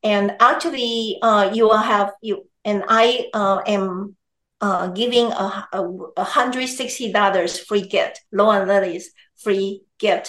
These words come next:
for you to start with, okay? Um, the reason, because, uh, remember how Jesus, uh, said about this, uh, parable, that, uh, kingdom is like a feast.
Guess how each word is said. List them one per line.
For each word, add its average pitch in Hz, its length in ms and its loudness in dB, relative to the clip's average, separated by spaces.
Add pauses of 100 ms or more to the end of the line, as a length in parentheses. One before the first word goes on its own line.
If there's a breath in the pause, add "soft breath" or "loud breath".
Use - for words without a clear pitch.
for 190 140 0
you - 360 -6
to 240 120 -8
start 359 400 2
with, 190 300 -6 (220)
okay? 190 420 -2 (420 loud breath)
Um, 190 540 0 (680)
the 214 200 4
reason, 220 680 0
because, 202 680 -4 (540 soft breath)
uh, 202 220 -8
remember 226 440 2
how 269 280 2
Jesus, 202 400 -4 (280)
uh, 185 180 -6
said 208 380 -2
about 180 400 -4
this, - 260 -6
uh, 170 140 -6
parable, - 640 -4 (320 loud breath)
that, 196 400 -4
uh, - 340 -10
kingdom 240 500 0
is - 260 -6
like 175 300 -8 (960)
a 196 100 -4
feast. - 600 -14